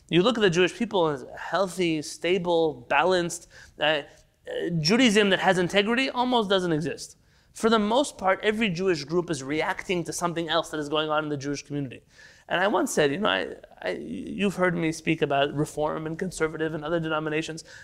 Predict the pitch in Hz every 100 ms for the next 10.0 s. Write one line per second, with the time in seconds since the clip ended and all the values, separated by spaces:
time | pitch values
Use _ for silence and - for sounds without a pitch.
0 | - - 226 247 233 - 226 240 262 233
1 | 208 - - - 226 214 262 262 262 240
2 | 226 220 254 302 285 220 277 285 269 247
3 | 208 233 - 233 214 202 254 - - _
4 | _ _ _ _ _ _ _ _ 165 -
5 | 330 - 196 - 196 185 160 160 156 156
6 | 147 139 127 - - 104 - _ _ _
7 | _ _ _ _ _ _ 180 - 285 285
8 | 226 190 160 147 220 - - 175 202 180
9 | 156 208 247 254 240 214 196 262 262